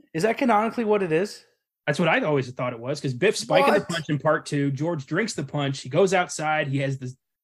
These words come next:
Speaker 2: mental fortitude enough to stand up to Biff, wh-, which he's never done. It's gotta be the booze.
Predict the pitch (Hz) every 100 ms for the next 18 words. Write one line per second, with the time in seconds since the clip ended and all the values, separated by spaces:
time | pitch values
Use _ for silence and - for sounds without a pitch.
0 | _ 147 202 208 180 196 214 190 170 156
1 | 151 147 - 135 - 170 175 170 165 -
2 | 117 180 135 - 151 - 139 147 123 123
3 | 180 196 190 175 120 120 _ _ _ _
4 | _ _ _ _ 139 - 208 202 160 139
5 | 175 147 - -